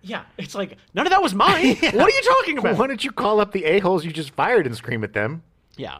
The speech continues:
Speaker 1: Michael O'Donoghue apparently was very well known for being incredibly angry all the time.
Speaker 2: Yes, i-, incredibly funny.
Speaker 1: Yeah.
Speaker 2: Incredibly
Speaker 1: Yes.
Speaker 2: funny.
Speaker 1: Amazing writer.
Speaker 2: But,
Speaker 1: Amazing writer.
Speaker 2: uh,
Speaker 1: But
Speaker 2: yeah.
Speaker 1: n-, not a very nice person.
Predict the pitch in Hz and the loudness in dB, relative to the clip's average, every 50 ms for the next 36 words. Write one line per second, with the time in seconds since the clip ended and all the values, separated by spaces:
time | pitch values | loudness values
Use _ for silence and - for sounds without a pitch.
0 | - 151 190 240 262 320 294 196 196 190 175 165 156 135 127 143 135 127 123 117 | -10 -8 -6 -4 -4 -2 -2 -2 -2 -2 -4 -6 -8 -8 -8 -10 -10 -10 -12 -12
1 | 113 110 95 98 92 123 123 120 120 117 107 110 101 101 104 98 98 95 90 85 | -14 -14 -16 -14 -12 -10 -10 -10 -10 -10 -12 -12 -14 -14 -14 -14 -14 -16 -18 -20
2 | 85 _ - 131 110 104 101 92 104 101 104 95 92 90 90 82 _ _ _ - | -20 _ -14 -14 -14 -14 -16 -18 -18 -18 -18 -18 -20 -20 -20 -20 _ _ _ -20
3 | 131 113 - 143 143 120 107 120 - 85 101 101 98 95 98 92 - _ _ _ | -18 -16 -14 -14 -14 -14 -16 -16 -18 -18 -18 -18 -18 -18 -18 -20 -20 _ _ _
4 | _ _ - 87 87 90 85 - - - 233 269 285 262 151 113 - - - 120 | _ _ -20 -18 -18 -20 -20 -20 -16 -12 -8 -6 -6 -6 -6 -8 -14 -18 -18 -18
5 | - - - - - - 165 233 294 311 220 143 107 - 120 143 180 120 85 - | -18 -16 -14 -10 -6 -4 -2 -2 0 -2 -2 -4 -4 -6 -6 -6 -6 -6 -10 -14
6 | _ _ - 127 - - 107 107 - - - - 139 190 254 262 180 120 - 185 | _ _ -16 -16 -14 -14 -16 -16 -16 -16 -6 -2 0 0 2 0 0 -2 -6 -8
7 | - - 101 139 175 - 156 156 165 175 190 202 202 196 208 180 156 143 151 202 | -8 -8 -6 -6 -4 -6 -8 -8 -6 -6 -6 -6 -6 -6 -6 -6 -6 -6 -6 -6
8 | 170 110 73 - _ _ - 139 127 120 143 151 143 147 117 113 107 104 98 - | -8 -10 -12 -16 _ _ -8 -6 -6 -4 -4 -6 -6 -6 -4 -4 -4 -4 -4 -8
9 | 85 80 78 - - 139 131 110 117 143 180 175 101 80 - 135 135 135 131 131 | -10 -12 -16 -12 -10 -10 -6 -4 -2 -2 -2 -2 -4 -8 -12 -14 -12 -10 -10 -10
10 | 120 110 101 92 98 92 87 - - - - - - - | -10 -10 -12 -14 -16 -16 -18 -20 -20 -20 -16 -14 -14 -14